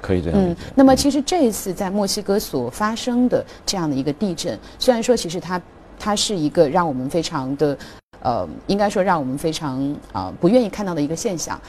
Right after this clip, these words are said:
Speaker 2: 但是可能对于这家水泥公司来说，其实是它的一个某一个黑天鹅的机会，因为它可能会迎来对于它的这个，呃，需求的这样的一个增加。
Speaker 1: 对，需求，
Speaker 2: 嗯，
Speaker 1: 因为它的是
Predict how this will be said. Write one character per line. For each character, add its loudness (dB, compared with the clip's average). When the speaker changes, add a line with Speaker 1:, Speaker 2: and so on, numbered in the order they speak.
Speaker 2:
但 6
是 6
可 -2
能 -2
对 2
于 0
这 -6
家 -4
水 -6
泥 -10
公 -4
司 -6
来 -4
说， -2
其 -6
实 -8
是 -6
它 -6
的 -2
一 -2
个 -4
某 -2
一 0
个 2
黑 2
天 -2
鹅 -2
的 4
机 2
会， 2
因 0
为 0
它 -4
可 -2
能 -2
会 0
迎 -2
来 -2
对 2
于 0
它 -4
的 0
这 -4
个， -2
呃， -6
需 0
求 -4
的 -2
这 -4
样 -4
的 -10
一 -12
个 -8
增 -8
加。 -8
Speaker 1:
对， 8
需 -2
求， -2
Speaker 2:
嗯， -4
Speaker 1:
因 2
为 6
它 0
的 2
是 -4